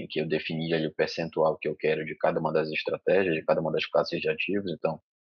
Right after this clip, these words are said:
eh, eu tenho ali como a minha estratégia ter trinta por cento em fundos imobiliários, trinta por cento em ações, mais ou menos trinta e oito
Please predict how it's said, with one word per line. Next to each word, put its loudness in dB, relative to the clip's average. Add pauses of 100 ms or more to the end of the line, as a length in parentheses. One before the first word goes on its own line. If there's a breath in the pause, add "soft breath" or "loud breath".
(340)
eh, 0
eu -2
tenho 0
ali -2 (580)
como 2
a 2
minha -2
estratégia 0
ter -2
trinta -2
por 0
cento -2
em -12
fundos -4
imobiliários, 2
trinta -2
por -2
cento -10
em -2
ações, -2 (640)
mais 2
ou 2
menos -4
trinta 0
e 6
oito 4